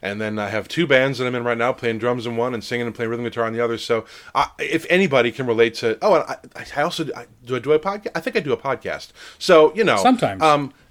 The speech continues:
Speaker 1: having, yeah, <laughs> once in a while if I don't sleep in too late. Um, you know, so having a, uh, having a pretty full schedule is something to which I can totally relate. So I, I, I really get it.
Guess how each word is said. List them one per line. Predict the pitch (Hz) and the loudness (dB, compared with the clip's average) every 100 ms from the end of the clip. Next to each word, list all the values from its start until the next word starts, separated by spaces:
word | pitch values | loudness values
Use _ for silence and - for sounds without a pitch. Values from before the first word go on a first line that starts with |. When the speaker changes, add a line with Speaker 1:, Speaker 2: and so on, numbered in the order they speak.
| - | -6
Speaker 1:
having, | - 214 196 180 156 131 | 2 2 4 2 2 -2
yeah, | 139 123 - | -6 -6 -2
<laughs> | |
once | 175 170 - | 0 2 2
in | 190 | 0
a | - | 6
while | 147 135 | 8 8
if | 127 113 | 6 2
I | |
don't | 120 113 | -2 -4
sleep | - 123 127 | -4 -6 -6
in | 143 | -8
too | 113 98 | -8 -8
late. | 90 - - - - - | -6 -8 -14 -20 -8 2
Um, | - 190 190 190 - _ _ - - - | 4 6 4 -2 -8 _ _ -8 -6 2
you | 247 | 6
know, | 208 175 | 6 6
so | 170 202 | 4 2
having | 202 214 208 196 | 4 4 4 2
a, | 180 170 165 | 4 4 6
uh, | 151 139 | 6 4
having | 170 175 160 | 2 0 0
a | |
pretty | - 143 | -2 -4
full | - 139 | -2 -2
schedule | - 123 117 | 0 0 0
is | 107 | -4
something | 123 113 107 | -4 -4 -2
to | 180 | 0
which | 151 - | 0 0
I | 120 | -2
can | 110 | -4
totally | 104 104 101 | -6 -8 -6
relate. | 95 95 92 | -4 -4 -4
So | - | -6
I, | 104 90 | -6 -6
I, | - | -6
I | 120 | -6
really | 117 135 123 | -4 -6 -4
get | 104 107 | 0 0
it. | 101 - | -2 -8